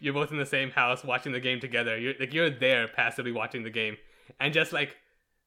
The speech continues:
being like, "Ha ha," in your face whenever, like, your team scores or something, just to be, like, more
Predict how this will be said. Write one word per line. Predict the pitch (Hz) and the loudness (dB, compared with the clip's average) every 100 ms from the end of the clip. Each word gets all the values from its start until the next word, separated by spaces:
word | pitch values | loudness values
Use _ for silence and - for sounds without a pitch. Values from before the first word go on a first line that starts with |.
| - | -4
being | 147 | 0
like, | 135 - - | 0 -2 0
"Ha | 151 | 2
ha," | 175 160 | 4 4
in | 160 | 4
your | 170 | 2
face | 180 - | 2 2
whenever, | 139 139 | 2 4
like, | 127 - 127 | 2 -2 -2
your | 135 | 0
team | 135 135 117 113 | 0 -2 -6 -6
scores | - - 117 117 | -12 -2 0 0
or | 120 | -2
something, | 127 117 117 _ | -4 -4 -8 _
just | 135 - | -6 -4
to | 139 | 0
be, | |
like, | 135 131 | 2 2
more | 135 127 123 | -2 0 2